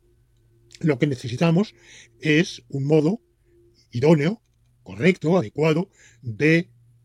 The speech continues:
distribuir ese mal que es la sanción. Por tanto, eh, la sociedad no distribuye únicamente bienes, sino también males. Pasando de los males a los bienes, ¿cuáles distribuye?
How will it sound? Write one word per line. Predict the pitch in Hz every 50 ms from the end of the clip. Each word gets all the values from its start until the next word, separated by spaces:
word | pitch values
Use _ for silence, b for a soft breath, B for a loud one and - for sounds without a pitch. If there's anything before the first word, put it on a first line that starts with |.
| _ _ _ _ _
distribuir | 160 135 143 143 - - 143 139 120 135 139 143
ese | 143 147 139 - 143
mal | 139 147 170 190 b b b b _
que | - 123 127 139
es | 165 - - _
la | - 143 139 120
sanción. | - 123 107 - 120 107 92 - _ _ _ _ _ B B B B B B
Por | 165 165
tanto, | 233 226 208 202 190 156 -
eh, | 170 165 156
la | 156 156 151 147 151 151 143
sociedad | - - 165 127 147 143 156 175 180 156 B B B B B
no | 131 151 190 202
distribuye | 196 175 - - 143 143 156 165 147 156 151 147
únicamente | 143 147 156 151 147 131 123 139 135 123 151 143 123 b b b b b
bienes, | 113 107 123 170 185 170 123 98 - - - _ _ _ _ _ _
sino | - - - 131 123
también | - 120 120 120 135 151 180 - _ _ _
males. | - 120 139 135 120 101 - - - - _ _ _ _ _ _ _ _ _ _ _ _ B B B B B B B
Pasando | - 127 - 175 180 165 175
de | 170 165
los | 165 165 160
males | 175 190 185 139 123 -
a | 127
los | 131 143 139
bienes, | 151 180 175 175 214 220 -
¿cuáles | - - 143 147 139 147 131 b b b b b b
distribuye? | 131 151 147 - 180 165 175 160 143 170 220 -